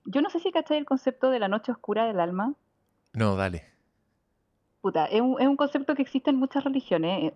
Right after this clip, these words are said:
Speaker 1: por supuesto en el cristianismo, también en el budismo, y que se trata de un momento que puede durar horas, días, años, décadas,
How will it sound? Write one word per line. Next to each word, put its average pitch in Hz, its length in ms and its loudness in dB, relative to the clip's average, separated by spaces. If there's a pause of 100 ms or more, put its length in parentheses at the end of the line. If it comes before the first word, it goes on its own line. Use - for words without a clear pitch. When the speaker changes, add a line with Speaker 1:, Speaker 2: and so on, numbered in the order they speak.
(100)
Speaker 1:
por - 100 -6
supuesto 185 320 -4
en 202 60 -2
el 196 80 -2
cristianismo, 185 560 0
también 165 240 0
en 202 80 2
el 202 80 -2
budismo, 196 580 0 (380)
y 214 120 0
que 254 100 2
se 285 100 2
trata 285 320 4
de 339 80 2
un 339 160 2
momento 311 840 0 (240)
que 196 120 -2
puede 233 240 2
durar 233 420 0 (220)
horas, 190 360 2 (180)
días, 180 340 -2 (180)
años, 156 580 -2
décadas, 175 540 0